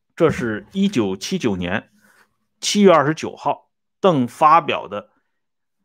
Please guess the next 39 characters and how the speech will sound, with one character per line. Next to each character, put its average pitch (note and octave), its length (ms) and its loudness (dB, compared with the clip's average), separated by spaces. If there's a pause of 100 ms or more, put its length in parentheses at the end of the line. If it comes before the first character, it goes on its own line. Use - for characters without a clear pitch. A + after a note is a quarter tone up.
(260)
啊， G#2+ 240 -12
一 C#3+ 140 -14
篇 C3+ 300 -4
重 G#3+ 220 2
要 B2 160 4
的 G#2 80 -2
公 C#3 180 -2
开 B2 180 -4
讲 G2 180 -4
话。 A#2 220 -4 (240)
在 F#3+ 160 4
这 G3 180 4
个 B2+ 380 0 (280)
海 A2 420 -4
军 F3+ 380 -2 (1700)
常 D#3+ 320 0
委 C#3 140 4
扩 - 180 0
大 D3+ 140 4
会 G3 180 0
议 D3+ 140 -8
上， G#2+ 300 -12 (180)
全 E3 440 -4
体 - 420 -20 (300)
讲 G#2 260 -10
话 C#3 200 0
当 C3+ 220 -4
中， D3 260 -6 (720)
全 D3+ 220 -4
体 D#3+ 140 -4
同 B2 180 -6
志 C#3 140 -6
参 C#3+ 200 -6
加 C3 200 2
的 A2 120 -4
讲 G2 300 -10
话 D3 160 2
当 B2+ 220 -2
中， C3 260 -2